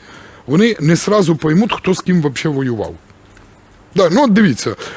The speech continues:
ну вони просто сидять, читають новості. Значить, ми з американцями,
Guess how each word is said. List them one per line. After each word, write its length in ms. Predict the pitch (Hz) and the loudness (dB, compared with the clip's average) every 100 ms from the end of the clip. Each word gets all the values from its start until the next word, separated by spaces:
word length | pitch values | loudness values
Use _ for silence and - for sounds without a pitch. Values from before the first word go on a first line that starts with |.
| - - | -12 -4
ну 80 | |
вони 140 | 302 294 | 0 0
просто 340 | 247 262 208 | 2 2 2
сидять, 320 | - 226 277 | 0 0 0
читають 360 | - 220 196 127 | 0 2 2 2
новості. 360 | 143 117 - 143 | -2 -4 -4 -2
Значить, 360 | 180 175 185 | -2 -2 -2
ми 180 | 285 330 | 2 2
з 60 | 233 | 4
американцями, 800 | 214 202 262 262 220 208 202 | 4 2 2 0 0 2 2